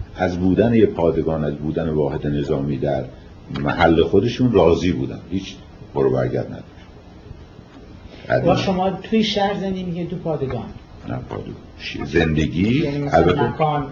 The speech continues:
Speaker 2: برای تمام از، از، از سرباز تا به
Speaker 1: خب اول هیچی نبود، اول یه سربازخونهٔ قدیمی اونجا بود که به ما دادن.
Speaker 2: پس شما تو
Speaker 1: و
Speaker 2: شهر
Speaker 1: بعداً
Speaker 2: زندگی؟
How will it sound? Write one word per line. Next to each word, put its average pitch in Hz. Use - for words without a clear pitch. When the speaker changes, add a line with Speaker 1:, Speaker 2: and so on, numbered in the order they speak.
Speaker 2:
برای 139
تمام 143
از، 139
از، 131
از 143
سرباز 131
تا 131
به 131
Speaker 1:
خب -
اول 78
هیچی 127
نبود، 131
اول 92
یه 131
سربازخونهٔ 95
قدیمی 92
اونجا 107
بود 107
که 98
به 90
ما 95
دادن. 110
Speaker 2:
پس 143
شما 156
تو 92
Speaker 1:
و 95
Speaker 2:
شهر 92
Speaker 1:
بعداً 98
Speaker 2:
زندگی؟ 78